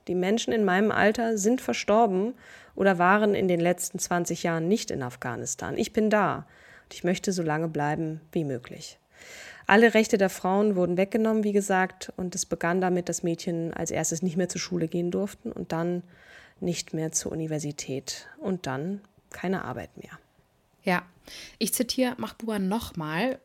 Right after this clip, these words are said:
Speaker 2: Ich finde, sie, sie hat wirklich sehr viele weise Worte geschrieben. „Solange die Welt darüber berichtet, was passiert, hält sie mich sicher.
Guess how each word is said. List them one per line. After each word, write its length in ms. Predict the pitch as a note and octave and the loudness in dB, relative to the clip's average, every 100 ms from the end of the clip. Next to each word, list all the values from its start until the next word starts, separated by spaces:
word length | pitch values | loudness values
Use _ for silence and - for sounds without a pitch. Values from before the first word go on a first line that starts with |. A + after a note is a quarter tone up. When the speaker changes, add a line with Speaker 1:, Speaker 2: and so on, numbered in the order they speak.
| _ | _
Speaker 2:
Ich 140 | F3 - | -14 -10
finde, 260 | G3 F#3 | -8 -6
sie, 220 | - F3+ - | -8 -10 -10
sie 160 | F3+ | -4
hat 100 | F3+ F#3+ | -4 -4
wirklich 360 | E3+ G3 F#3+ - | -6 -4 -4 -2
sehr 160 | F#3 | -2
viele 240 | F3+ F#3 F3 | -2 -4 -2
weise 300 | F3 E3+ D#3+ | -2 -2 -4
Worte 240 | F3+ F3+ | -6 -8
geschrieben. 560 | F3 - E3+ E3+ A3 - - - - - _ _ | 0 0 0 -6 -6 -8 -18 -20 -20 -20 _ _
„Solange 400 | F#3+ F#3 F3+ A#3 | 2 4 4 4
die 160 | A#3+ F3+ | 4 2
Welt 220 | F3 G3 | 0 0
darüber 260 | F3+ F3+ E3+ | -2 0 -2
berichtet, 520 | E3+ E3+ - D#3 - | -2 -4 -6 -8 -6
was 140 | D#3 | -8
passiert, 540 | - E3 - E3+ G3+ - _ _ _ | -4 -2 -2 -2 -4 -6 _ _ _
hält 400 | - F#3 A3 - | -2 2 2 -2
sie 200 | - F#3 | -6 -4
mich 220 | F3 F3 | -4 -6
sicher. 460 | - E3 - C#3 C3 | -4 -4 -4 -8 -12